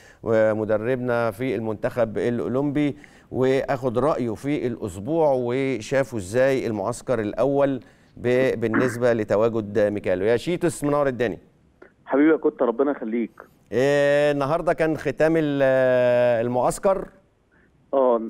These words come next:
Speaker 2: انا، انا شايف، انا يعني بسامعك طبعًا، يعني متألق كالعادة، ولكن فيما يخص المنتخب الأولمبي انت، انت قلت كل حاجة.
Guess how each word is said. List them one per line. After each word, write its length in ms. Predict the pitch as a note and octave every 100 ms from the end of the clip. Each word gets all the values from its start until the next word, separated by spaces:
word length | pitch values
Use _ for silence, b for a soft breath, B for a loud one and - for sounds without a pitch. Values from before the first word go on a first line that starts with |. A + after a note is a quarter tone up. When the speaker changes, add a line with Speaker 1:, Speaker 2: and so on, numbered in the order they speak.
| -
Speaker 2:
انا، 200 | A#2+ B2
انا 100 | B2
شايف، 240 | D#3 D#3
انا 160 | A2 A#2+
يعني 180 | A#2 A#2
بسامعك 440 | A#2+ D3+ D3 B2
طبعًا، 520 | D3 C#3+ C3+ A#2 G#2+ G#2+
يعني 260 | G#2 G#2 G2
متألق 440 | G#2+ - C#3+ C3+ -
كالعادة، 400 | G#2+ A2 C3+ D3
ولكن 360 | B2 C3+ C3+ A#2 b b _
فيما 180 | C3 C3
يخص 280 | D3 C#3+
المنتخب 380 | B2 A2+ C#3 C3
الأولمبي 320 | A#2+ C3 C#3
انت، 140 | C3+ - - -
انت 120 | A#2 B2+
قلت 180 | D#3
كل 200 | D3 D3+
حاجة. 320 | C3+ C#3 A2+